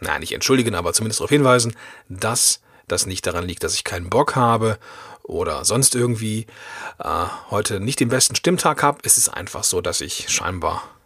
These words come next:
eine Erkältung hab oder, ja, ich glaub fast, dass es Heuschnupfen ist. Also wenn ich jetzt mal den, äh, halbsterbenden Mann mimen darf, ich glaube, ich hab seit zwei Jahren tatsächlich Schwierigkeiten mit Heuschnupfen. Naja, wer hätte das gedacht?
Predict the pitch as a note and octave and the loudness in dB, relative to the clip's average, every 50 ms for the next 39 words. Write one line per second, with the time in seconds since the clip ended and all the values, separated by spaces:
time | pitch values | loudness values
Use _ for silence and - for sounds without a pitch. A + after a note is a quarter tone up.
0 | _ _ _ - - - - - A2+ G#2 G#2 - G#2 F#2+ G2+ G2+ F#2+ - - - | _ _ _ -6 -4 -4 -2 0 0 0 0 0 -2 -2 -2 0 -2 -2 -2 -6
1 | - - - - - - C#2 C#2+ - A1+ - - - _ _ _ _ _ - - | -12 -16 -18 -14 -8 -6 -4 -2 -2 -2 -4 -6 -12 _ _ _ _ _ -20 -20
2 | - - - - - - G#2+ B2+ C#3 D3+ - - - D3+ - - - D#3 D3 - | -18 -16 -16 -12 -4 -2 0 0 0 0 0 2 2 0 2 2 2 2 2 2
3 | - B2+ A2 - - - - - B2+ A#2 A#2+ - - - A#2+ - - - - - | 2 2 2 4 4 2 2 2 2 0 2 0 -2 -2 -2 -4 -4 -6 -6 -2
4 | - - - - - _ _ - - - - - - - - G2 G#2 G#2 G2+ B2 | 0 0 0 0 -4 _ _ -18 -16 -14 -12 -12 -8 -4 -2 -2 -2 0 0 0
5 | B2 A#2 - C3 - - A#2 G#2+ G2 G2+ F#2+ F#2+ F#2 F#2 F2+ F#2 - C2 E2 D#2+ | 0 0 0 0 -2 -2 0 -2 -2 -2 -2 -2 -4 -4 -6 -6 -4 -2 -2 -2
6 | - - - - - - - - - F#2 G2 - - - - G#2 F#2+ F#2+ F#2+ F#2 | -4 -8 -14 -18 -16 -14 -8 -4 -2 -2 0 2 2 2 2 2 0 0 -2 -4
7 | F2+ F2+ F2+ F#2 A#2 A2+ G#2+ A2 A2+ G#2+ G#2+ G#2+ G2+ G2+ F#2 - - - C3 - | -4 -2 -2 0 0 0 0 0 0 0 0 0 0 -2 -2 -2 -2 -2 -2 -2
8 | - G#2+ F#2+ F#2+ F#2+ F2+ F#2 - - - - - - - - - C3+ - - A2+ | -2 -2 -2 -2 -2 -4 -6 -8 -10 -14 -12 -8 -6 -4 -2 -2 -2 0 -2 2
9 | G2 - - - - G#2+ C3 D#3 C#3+ B2+ B2 B2+ B2+ A#2+ G#2+ - - G2+ G#2+ - | 4 4 4 4 4 2 2 2 2 2 2 0 -2 -4 -4 -4 -4 -4 -4 -4
10 | - B2 - - - A2 G#2 G2+ G2 - - F#2+ G#2 A2+ B2+ A#2 C3+ D#3 D3+ C#3 | -4 -4 -2 -2 -2 -2 -4 -4 -6 -4 -4 -4 -2 -2 0 4 6 6 6 6
11 | C3 A#2 - - F2+ F2 - - - - - - - - - - - - G#2 E2+ | 4 0 0 -2 -8 -12 -14 -18 -20 -20 -20 -20 -20 -20 -20 -16 -12 -10 -8 -8
12 | - - - G2 F#2 - F2+ F#2 F2 - G2 F#2 D#2+ - - - - | -8 -8 -8 -8 -6 -6 -6 -6 -6 -4 -2 -2 -2 -2 -4 -8 -12